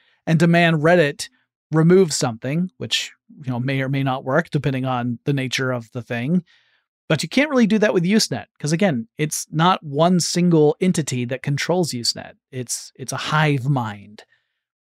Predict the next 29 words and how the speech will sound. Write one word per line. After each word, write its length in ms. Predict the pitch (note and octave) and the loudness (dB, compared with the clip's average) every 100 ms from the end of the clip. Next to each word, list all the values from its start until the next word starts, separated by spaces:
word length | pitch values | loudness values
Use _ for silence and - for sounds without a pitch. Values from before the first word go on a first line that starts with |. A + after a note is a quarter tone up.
| _ _ _ | _ _ _
The 80 | F3+ | -4
structure 380 | - C4+ - A#3 | 0 0 2 4
of 80 | |
news 280 | F#3+ G#3 G3+ | 4 4 0
groups 380 | D#3+ D3 D3 - - _ - | 0 0 0 -6 -10 _ -6
actually 300 | D#3 F3+ D#3+ | -2 0 0
follows 560 | - D#3+ D#3 D3 C#3 - _ | 2 2 2 0 -2 -6 _
hierarchies. 760 | F3+ E3 C#3 A#2 - - - - _ _ _ | 0 2 2 -4 -14 -10 -10 -10 _ _ _
Uh, 320 | D3 C#3+ D3 F3 _ _ _ _ _ | -2 0 -2 -6 _ _ _ _ _
and 640 | - E3 E3 D#3+ D#3+ D#3 - - | -2 0 2 2 0 -2 -6 -8
that 360 | D#3+ F#3 G3+ - | 0 2 2 0
is, 220 | F#3 D3 | -2 2
like, 160 | D#3+ D#3 | 2 2
large 960 | D#3 E3+ F3+ F3 F3 E3 - - - - - | 4 6 6 6 6 4 2 0 -2 -6 -4
categorizations, 1040 | F3 D#3+ D3+ D3 C#3+ C3+ C#3 B2+ G#2+ A2+ C3 | 0 2 2 2 2 0 -2 -2 -6 -10 -6
right? 300 | C3+ D#3 A#3 _ _ _ - | -2 -2 -4 _ _ _ -4
Today, 220 | E3 A#3+ | 2 2
you 180 | B3+ A3+ | 2 2
could 140 | G3+ | 2
argue 340 | F#3 F3 D#3+ | 4 4 4
the 120 | F3 E3 | 4 4
most 280 | E3 D#3 | 2 0
famous 460 | - E3+ E3 E3 - | -2 0 2 2 0
Usenet 420 | D#3 D#3 D#3+ D#3 | 0 0 0 0
<laughs> 0 | |
hierarchy 540 | - D#3+ D#3 - C#3+ C#3+ | 0 2 2 0 -2 -2
is 140 | C3+ | -2
the 180 | D3 D#3+ | -4 -2
alt 360 | E3+ E3+ E3+ | 2 2 2